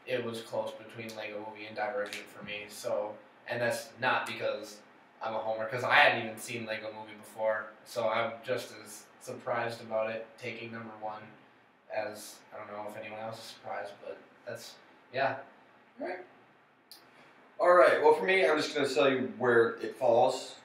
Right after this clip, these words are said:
Speaker 2: because mine's slightly different than yours in terms of, like, how close they were. Number four is pretty far down, not really close at all.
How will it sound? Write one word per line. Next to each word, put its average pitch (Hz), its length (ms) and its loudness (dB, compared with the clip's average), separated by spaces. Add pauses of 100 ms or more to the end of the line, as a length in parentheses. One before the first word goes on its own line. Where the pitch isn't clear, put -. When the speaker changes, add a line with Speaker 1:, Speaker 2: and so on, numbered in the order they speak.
(100)
Speaker 2:
because 123 180 -10
mine's 120 200 2
slightly 135 340 2
different - 440 -2
than 143 120 0
yours 139 260 0
in 120 60 -6
terms 117 240 -4
of, - 60 -12
like, 101 160 0 (280)
how 123 120 2
close 120 240 0
they 143 80 -2
were. 135 160 4
Number - 180 2
four 160 420 8
is - 200 -4 (100)
pretty 135 160 -4
far 120 180 4
down, 104 320 0 (340)
not 110 360 6
really 110 240 4
close 101 280 0
at 95 200 6
all. 92 420 6